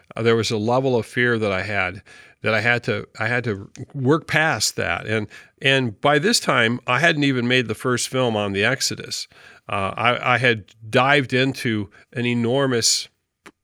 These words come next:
pool of, of the Bible <laughs> when it comes to searching for things. And, um, eventually I would c-, develop this first film, which, you know, we have a lot of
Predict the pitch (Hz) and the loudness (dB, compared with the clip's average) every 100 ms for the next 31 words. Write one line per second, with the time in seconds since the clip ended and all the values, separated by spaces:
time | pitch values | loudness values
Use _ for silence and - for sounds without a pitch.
0 | _ - 156 139 113 98 - _ _ _ | _ -4 2 4 4 0 -12 _ _ _
1 | - 107 107 98 - _ _ _ - 110 | -4 -2 0 -4 -8 _ _ _ -10 -6
2 | 101 95 - 104 95 110 117 104 98 - | -6 -8 -6 -6 -2 0 0 0 -4 -6
3 | - 170 - 151 117 135 123 - 113 - | 0 0 2 0 2 0 -2 -4 -2 2
4 | 135 - 110 - 107 104 95 98 - - | 0 0 -6 -6 -8 -6 -6 -8 -10 -18
5 | - - - - 110 107 101 - 104 98 | -20 -20 -16 -2 0 2 0 0 0 -2
6 | 98 - - - - 120 127 151 - 135 | -6 -12 -20 -20 -2 2 4 4 2 2
7 | 107 - 110 113 110 143 123 101 110 117 | 2 2 0 0 -6 -12 -8 -2 0 0
8 | 117 113 - - 113 107 - - 92 98 | -2 -2 -2 -2 -2 0 -2 -4 -6 -6
9 | 107 - - - 120 123 - - 131 123 | -8 -18 -20 -2 0 0 -4 -2 0 0
10 | 117 120 127 110 120 131 120 | 2 2 2 2 2 0 -4